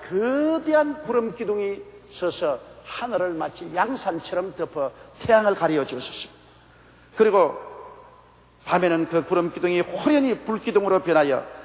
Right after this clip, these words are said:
이스라엘 진을 대낮같이 밝혀 주었습니다. 그래서 그들의 원수의 기습이나 사나운 짐승들의 공격을 막아 주었으며 밤이면 급속히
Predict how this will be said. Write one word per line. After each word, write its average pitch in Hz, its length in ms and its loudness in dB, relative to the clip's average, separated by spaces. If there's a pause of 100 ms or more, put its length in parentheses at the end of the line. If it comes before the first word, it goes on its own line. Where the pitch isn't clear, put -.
(420)
이스라엘 175 480 0
진을 160 320 -8 (180)
대낮같이 240 760 -2
밝혀 156 400 2
주었습니다. - 440 -12 (1000)
그래서 190 320 4
그들의 190 240 4
원수의 185 500 2
기습이나 190 540 2
사나운 185 420 2
짐승들의 190 520 0
공격을 180 460 0
막아 180 280 4
주었으며 180 520 0 (540)
밤이면 185 560 -2 (220)
급속히 247 840 -8